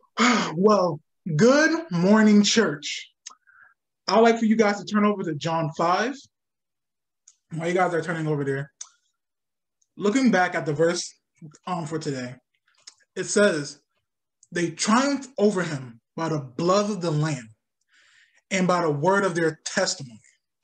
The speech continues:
So I'm gonna be honest, English has not really been my strong suit. I mean, sometimes I can struggle to understand words, spell them, even pronounce them.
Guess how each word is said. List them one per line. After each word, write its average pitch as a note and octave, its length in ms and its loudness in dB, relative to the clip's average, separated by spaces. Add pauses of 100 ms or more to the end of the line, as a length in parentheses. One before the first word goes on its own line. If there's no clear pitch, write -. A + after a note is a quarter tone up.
(960)
So G#3+ 140 -2
I'm A#3+ 80 4
gonna C#4+ 120 2
be C4 100 4
honest, G3+ 440 -2 (1000)
English F4+ 420 4
has B3 140 -4
not B3 560 2
really A3+ 340 0
been G3+ 180 0
my F3+ 140 0
strong E3+ 340 -6
suit. C#3 200 -14 (2000)
I G3+ 80 2
mean, B3 500 2
sometimes B3 800 2
I E3+ 100 -2
can E3+ 160 -6
struggle G#3+ 320 2
to E3 280 -2
understand G3+ 440 0
words, F3+ 420 -2 (400)
spell F#3+ 360 0
them, F3 380 -4 (300)
even G3+ 220 2
pronounce F3+ 380 0
them. B2 240 -10